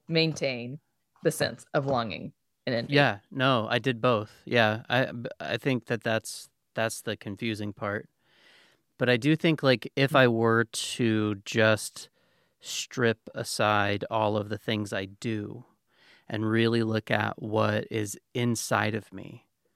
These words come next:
Speaker 1: Mm-hmm.
Speaker 2: comfort is not the,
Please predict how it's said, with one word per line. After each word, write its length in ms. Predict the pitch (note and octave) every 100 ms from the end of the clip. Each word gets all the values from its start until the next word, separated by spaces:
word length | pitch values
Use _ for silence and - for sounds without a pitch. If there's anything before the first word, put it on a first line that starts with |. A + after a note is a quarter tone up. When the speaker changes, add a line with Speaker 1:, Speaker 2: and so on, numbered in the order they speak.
| _ _ D3 -
Speaker 1:
Mm-hmm. 120 | D#3 D3+ _ _
Speaker 2:
comfort 520 | - D3 D3 D#3 C#3+ -
is 180 | A#2 G#2+
not 680 | A#2 A2+ A2 G#2+ - - _ _ _ _ _ _ _ _ _ _ _
the, 280 | A#2 A2